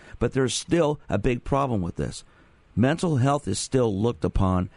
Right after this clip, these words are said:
as a sign of weakness of people. If you pull a hamstring,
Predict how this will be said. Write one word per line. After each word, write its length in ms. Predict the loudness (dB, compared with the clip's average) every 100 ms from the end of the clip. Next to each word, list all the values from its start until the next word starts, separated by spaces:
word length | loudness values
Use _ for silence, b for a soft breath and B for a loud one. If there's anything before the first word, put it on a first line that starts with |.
| B B
as 180 | -4 -2
a 100 | -2
sign 320 | 0 0 2
of 200 | 0 0
weakness 420 | 0 0 -2 -6 -8
of 100 | -8
people. 300 | -8 -8 -18 -20 _ _ _ _ _ _ _ _ _ _ _ _ _ _ _ _ _ _ _ _ _ _ _ -4
If 140 | -2
you 100 | 0
pull 220 | 2 2 4
a 40 |
hamstring, 640 | 2 0 -2 -2 0 0